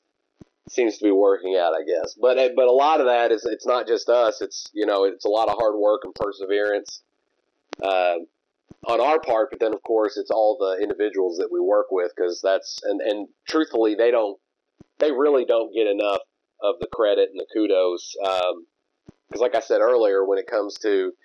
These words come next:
you know, it's like, I, it, it's kind of the same situation, you know, that, <laughs> that, that Eric was alluding to.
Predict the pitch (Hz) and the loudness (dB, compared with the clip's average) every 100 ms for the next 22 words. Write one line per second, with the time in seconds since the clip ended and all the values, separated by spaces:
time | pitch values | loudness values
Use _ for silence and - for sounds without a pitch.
0 | _ - 147 147 143 135 120 131 127 123 | _ -4 0 0 0 -2 0 -2 -2 -4
1 | - 139 127 123 - 139 117 107 117 107 | -6 -6 -6 -6 -4 -4 -4 -2 -2 -2
2 | 113 107 120 123 110 95 95 117 117 107 | -8 -2 0 -2 -4 -10 -10 -6 -2 0
3 | 101 95 - - 151 - - 110 110 127 | 0 -2 -4 -4 -4 -4 -6 -4 0 2
4 | 127 127 110 104 110 123 113 101 110 98 | 2 0 -2 0 0 0 0 -6 -6 -6